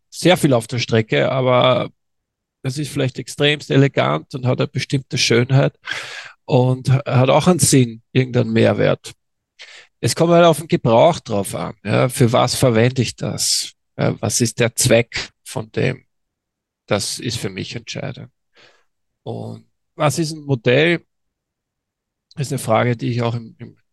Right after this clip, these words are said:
äh, von meinen Kursen eingangs, äh, behandeln muss. Man kann sich das, äh, da ist ganz gut, Buch von Miller und Page über Complex Adaptive Systems. Man kann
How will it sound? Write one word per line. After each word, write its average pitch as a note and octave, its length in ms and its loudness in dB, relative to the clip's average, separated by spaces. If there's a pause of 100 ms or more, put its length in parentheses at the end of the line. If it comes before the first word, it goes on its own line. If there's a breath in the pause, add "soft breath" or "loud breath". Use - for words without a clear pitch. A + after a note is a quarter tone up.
äh, - 520 -16
von A#2 160 -16
meinen A2+ 240 -20
Kursen C#3 360 -6 (580 loud breath)
eingangs, A2+ 640 -4
äh, B2 220 -10
behandeln C3 440 -2
muss. C3+ 360 -10 (540 loud breath)
Man B2 120 2
kann C3+ 200 2
sich D#3 180 -6
das, D3 340 -2
äh, B2+ 460 2 (100)
da A2+ 140 0
ist A#2 160 0
ganz A#2+ 240 -4
gut, - 460 0 (100)
Buch B2 160 -8
von A2+ 300 -12
Miller A#2+ 260 2
und G#2+ 140 -12
Page A#2 400 0
über A2 200 -8
Complex A2+ 460 -2
Adaptive A2 360 -2
Systems. - 600 -4 (920 loud breath)
Man A#2 140 -10
kann A#2+ 400 -4